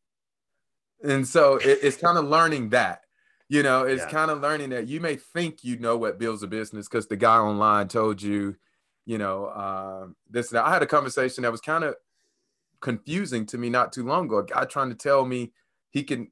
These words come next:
Speaker 1: make me a better coach and he can get me more people and he can do all this stuff. And I was confused that, "Why do you think that's not happening now?" 'Cause he never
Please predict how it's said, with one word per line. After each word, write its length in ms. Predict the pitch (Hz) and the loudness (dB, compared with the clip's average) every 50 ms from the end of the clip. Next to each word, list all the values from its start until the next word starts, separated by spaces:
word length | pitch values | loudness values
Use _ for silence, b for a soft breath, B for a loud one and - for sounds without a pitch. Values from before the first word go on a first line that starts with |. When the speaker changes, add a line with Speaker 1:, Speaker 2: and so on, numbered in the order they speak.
| _ | _
Speaker 1:
make 300 | - 110 131 139 - - | -6 -2 -2 -2 -2 -2
me 80 | 131 127 | -2 -2
a 80 | 117 | -2
better 340 | 110 107 143 143 143 135 123 | 0 0 0 2 2 2 0
coach 420 | - - 147 151 143 127 - - 104 | -2 -2 0 0 0 -2 -4 -8 -12
and 120 | 92 87 | -10 -8
he 100 | 110 113 | -8 -8
can 200 | - 110 98 90 | -8 -10 -10 -4
get 220 | 90 139 151 - | -2 -2 -2 0
me 120 | 131 139 131 | -2 -6 -6
more 220 | 127 127 127 120 | -2 0 0 0
people 340 | - - 165 165 - - 120 | 2 0 -2 -2 -2 -4 -6
and 100 | 110 120 | -6 -6
he 60 | 131 | -6
can 140 | 110 117 98 | -8 -8 -8
do 240 | 90 123 143 151 147 | -6 -4 -2 0 2
all 240 | 143 143 135 131 123 | 2 2 2 0 0
this 180 | 117 110 - - | -4 -6 -8 -6
stuff. 320 | - 170 175 160 - - | 0 0 0 2 0 -2
And 100 | 113 135 | -4 -2
I 60 | 151 | -2
was 160 | 147 139 135 | -2 -2 -4
confused 640 | - - 113 92 - - 180 214 240 226 185 175 - | -8 -12 -14 -14 -12 -10 -8 -6 -6 -6 -8 -6 -6
that, 140 | 104 - 85 - - _ | -6 -6 -8 -10 -14 _
"Why 400 | 117 113 113 117 120 135 147 151 | -18 -16 -10 -4 0 0 2 2
do 60 | 156 | 0
you 120 | 147 139 131 | -2 -4 -8
think 400 | 127 _ - 160 147 135 127 - _ _ _ _ _ _ _ _ _ _ _ _ | -10 _ -6 -4 -4 -4 -6 -10 _ _ _ _ _ _ _ _ _ _ _ _
that's 400 | 110 110 107 110 113 - - - 147 | -14 0 4 6 6 6 4 0 -2
not 220 | 135 120 101 - | -2 -2 0 0
happening 380 | - 202 240 240 - 127 113 107 | 0 0 0 0 -2 -4 -4 -2
now?" 100 | 107 101 | -4 -4
'Cause 160 | - 123 127 | -4 -6 -4
he 60 | 143 | 0
never 220 | 156 190 185 - | 2 2 2 0